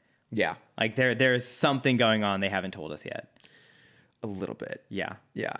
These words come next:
Speaker 1: 'Ca-, I mean, 'cause the thing is, is that as it exists right now, Disney Plus, goddamn, is it worth the price?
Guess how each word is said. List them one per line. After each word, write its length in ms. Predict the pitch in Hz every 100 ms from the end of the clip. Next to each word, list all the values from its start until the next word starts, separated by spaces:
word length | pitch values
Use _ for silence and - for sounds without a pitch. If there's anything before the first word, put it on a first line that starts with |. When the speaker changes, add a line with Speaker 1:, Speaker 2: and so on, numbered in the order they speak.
| -
Speaker 1:
'Ca-, 120 | 156 160
I 40 |
mean, 420 | 180 170 - 151 -
'cause 120 | 170
the 80 | 165
thing 160 | 226 226
is, 260 | 185 151 143
is 160 | 120
that 340 | 135 131 127 -
as 260 | 143 185 185
it 80 | 170
exists 340 | 120 151 139
right 180 | 131 120
now, 480 | 123 123 113 110 - - _ _ -
Disney 240 | 123 139 131
Plus, 440 | 127 113 - - _ -
goddamn, 380 | 151 117 117 107
is 100 | 101
it 40 |
worth 180 | 101 98
the 80 | -
price? 460 | 101 90 - -